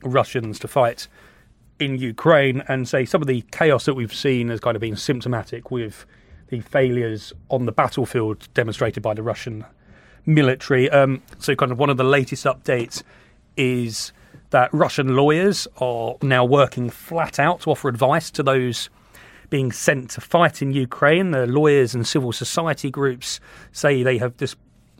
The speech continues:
been, like, absolutely swamped with requests for help, um, as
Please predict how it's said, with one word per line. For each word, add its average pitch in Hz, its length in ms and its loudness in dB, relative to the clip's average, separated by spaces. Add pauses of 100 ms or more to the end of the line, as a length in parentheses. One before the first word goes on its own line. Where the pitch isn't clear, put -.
(480)
been, 131 160 2
like, 117 240 -2 (100)
absolutely 151 480 -4
swamped 147 800 0
with 127 160 -4
requests 135 400 -2
for 143 120 -4
help, 165 480 0 (720)
um, 139 460 4 (960)
as 127 440 0